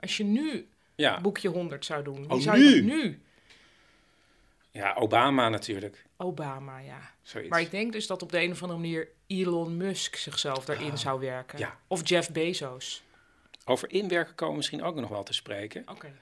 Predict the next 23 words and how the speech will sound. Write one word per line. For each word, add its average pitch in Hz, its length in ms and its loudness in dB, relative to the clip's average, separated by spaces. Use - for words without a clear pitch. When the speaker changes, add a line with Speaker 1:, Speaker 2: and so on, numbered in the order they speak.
Speaker 2:
Want 131 300 -6
boekje 139 720 -2
nummer 131 320 0
honderd, 139 640 -2
eh, 120 260 -4
midden 147 320 0
jaren 113 400 0
dertig. 196 600 2
Nee, 254 480 2
eind 262 240 2
jaren 208 240 -2
dertig. 104 400 -4
Speaker 1:
Ja. 147 60 -12
Speaker 2:
Negentien 156 500 -4
negenendertig. 156 920 -2
Boekje 180 280 0
nummer 139 180 2
honderd 202 340 0
is, 262 440 2
lees 165 220 2
maar 156 140 -2
even 123 140 -2
voor. 233 400 0